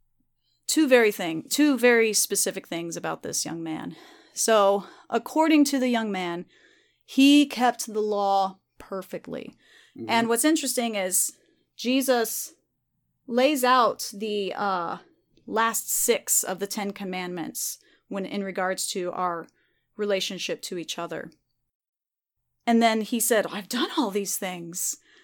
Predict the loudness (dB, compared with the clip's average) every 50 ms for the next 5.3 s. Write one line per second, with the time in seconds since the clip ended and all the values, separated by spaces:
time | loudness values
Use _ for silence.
0 | _ _ -8 -4 -2 -2 -2 -2 0 0 0 0 0 -2 -4 -4 -4 0 0 2
1 | 2 2 0 -2 -2 0 0 2 2 2 2 2 2 2 2 2 2 4 4 4
2 | 4 4 2 0 -2 -2 -2 0 0 0 -2 -4 -4 -6 -6 -6 -8 -8 -10 -10
3 | -10 -10 -10 -8 -8 -8 -10 -8 -8 -6 -4 -4 -6 -6 -6 -8 -8 -8 -8 -8
4 | -10 -12 -14 _ _ _ _ _ _ _ _ _ _ _ _ _ _ -2 4 4
5 | 6 6 6 4 2